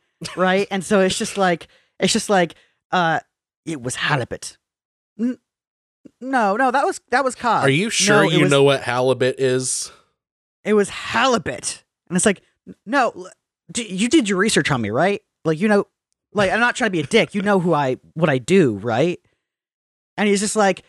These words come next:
Speaker 1: "Yeah, you're a rich guy who comes to my d-, fucking restaurant eleven times a year."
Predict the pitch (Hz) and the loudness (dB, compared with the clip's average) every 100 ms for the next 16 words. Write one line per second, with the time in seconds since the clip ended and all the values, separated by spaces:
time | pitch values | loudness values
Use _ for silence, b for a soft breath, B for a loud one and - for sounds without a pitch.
0 | _ 160 226 247 180 135 139 175 175 180 | _ -4 0 2 0 -2 -2 0 2 0
1 | 220 - 175 156 160 175 - 180 165 160 | -2 -2 0 0 -2 -4 -4 -2 0 2
2 | 156 151 156 156 180 170 180 - 196 143 | 2 0 -4 -2 0 0 0 -2 -4 -2
3 | 151 120 143 139 127 127 117 107 | -2 -4 -4 -2 -2 -2 -4 -6